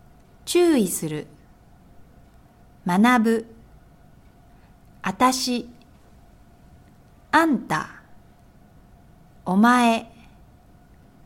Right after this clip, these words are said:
女性。男性。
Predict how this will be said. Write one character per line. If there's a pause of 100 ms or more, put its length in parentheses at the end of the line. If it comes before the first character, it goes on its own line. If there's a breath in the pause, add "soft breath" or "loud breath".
(140)
女
性。 (1400)
男
性。